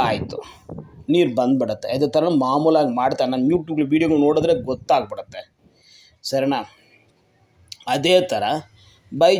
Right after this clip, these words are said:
chance ಹೆಚ್ಚು ಕಡಿಮೆ ಆಗ್ಬಿಟ್ರೆ, ಸರಿನಾ, thousand feet ಮೇಲೆ, ತೌಸಂಡ್ ಹಂಡ್ರೆಡ್ ಮೇಲೆ ಹೆಚ್ಚು ಕಡಿಮೆ ಆಗ್ಬಿಟ್ರೆ, ನೀವು ದಯವಿಟ್ಟು ಹೊಸೂರು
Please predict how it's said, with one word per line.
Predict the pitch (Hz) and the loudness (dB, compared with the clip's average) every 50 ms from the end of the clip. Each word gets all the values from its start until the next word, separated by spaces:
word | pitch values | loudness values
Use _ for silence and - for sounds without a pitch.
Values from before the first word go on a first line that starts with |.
| - - - - | 0 -4 -2 2
chance | 220 220 233 247 240 240 - 135 117 - - 131 | 2 4 4 4 2 0 0 -4 -6 -6 -6 -6
ಹೆಚ್ಚು | 147 143 - - - - 185 - | -6 -6 -6 -6 -6 -4 0 4
ಕಡಿಮೆ | - 247 247 247 254 247 220 - | 4 6 6 6 4 2 2 0
ಆಗ್ಬಿಟ್ರೆ, | 131 127 110 101 104 104 - - 104 107 135 147 151 - - - - - - - | -2 -4 -4 -6 -10 -12 -6 0 0 0 0 0 -4 -10 -14 -16 -16 -12 -6 -4
ಸರಿನಾ, | 120 123 131 135 143 139 - - - _ _ _ - - - - - - - - - - | -2 -2 -2 0 -2 -2 -4 -6 -10 _ _ _ -20 -20 -20 -20 -20 -20 -20 -14 -4 2
thousand | 160 165 180 190 180 156 185 190 175 - | 4 6 6 6 6 4 2 2 2 2
feet | 196 214 - - 151 143 139 | 0 0 2 2 2 2 2
ಮೇಲೆ, | 147 151 151 131 117 - - - - - - - - - - | 2 2 0 0 -2 -4 -6 -10 -12 -14 -16 -16 -14 -6 -2
ತೌಸಂಡ್ | - 147 160 185 185 160 202 208 175 143 | 2 2 4 4 4 4 2 2 2 2
ಹಂಡ್ರೆಡ್ | 139 139 139 139 131 135 131 120 | 2 0 0 0 0 0 0 2
ಮೇಲೆ | 127 143 147 139 123 - - - - - - - - - - - - - - | 2 2 2 0 0 -4 -6 -12 -20 -20 -20 -20 -20 -20 -20 -20 -12 -6 -4
ಹೆಚ್ಚು | 151 160 - - - 262 254 | -4 -4 -4 -4 -4 -2 0
ಕಡಿಮೆ | 254 247 240 240 226 175 135 | 2 2 4 4 2 0 0
ಆಗ್ಬಿಟ್ರೆ, | 127 117 104 110 110 - - - 123 143 160 156 - - - - - | -2 -4 -6 -10 -10 -10 -8 -6 -4 -4 -4 -4 -8 -14 -16 -10 -8
ನೀವು | 131 131 123 - 139 | -6 -6 -4 0 2
ದಯವಿಟ್ಟು | 143 175 196 214 190 127 127 110 - - 101 110 147 165 165 - - _ _ _ _ _ _ _ - | 4 4 4 2 2 0 -4 -6 -6 -6 -4 -2 -2 -4 -4 -8 -18 _ _ _ _ _ _ _ -2
ಹೊಸೂರು | - 151 175 190 180 - - 226 233 247 247 202 | 0 2 4 4 2 2 2 2 2 4 2 2